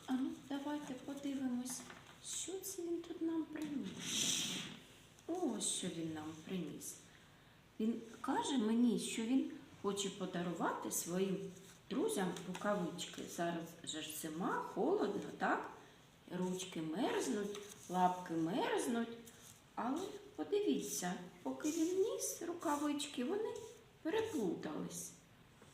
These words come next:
А на ручках рукавички повинні бути одного кольору, правильно, дітки? Так, одного кольору. Давайте ми допоможемо йому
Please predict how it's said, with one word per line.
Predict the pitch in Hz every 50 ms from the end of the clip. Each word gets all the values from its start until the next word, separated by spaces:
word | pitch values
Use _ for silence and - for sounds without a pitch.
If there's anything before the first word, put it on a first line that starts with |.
| - - - - - - - - -
А | 196 202 202 202 196 196 - - - - - - - - - - -
на | 175 180 190 196 196 190 - 185 196
ручках | 220 196 - - - 190 190 190 - - - - - - -
рукавички | 208 202 - 214 214 214 196 196 180 180 - - - - - 190 180 - - - -
повинні | - 208 196 190 202 190 185 180 180 175
бути | 175 185 190 190 - 196
одного | 185 185 185 214 254 - 605 605 554 -
кольору, | 262 - - - 170 - - - - - - -
правильно, | - 214 262 - 440 440 330 262 202 170 160 170
дітки? | - 131 - - - - - - - - - - - -
Так, | - 240 196 160 - - - -
одного | 254 269 269 247 226 185 170 170 170 160 - - -
кольору. | 143 143 - - - - 185 - - - - - - - - -
Давайте | 180 180 202 311 480 494 - 277
ми | 208 196 190
допоможемо | 185 196 185 - - 233 240 233 214 180 160 160 - - - 151 151 151 156
йому | 160 185 196 233 302 415 440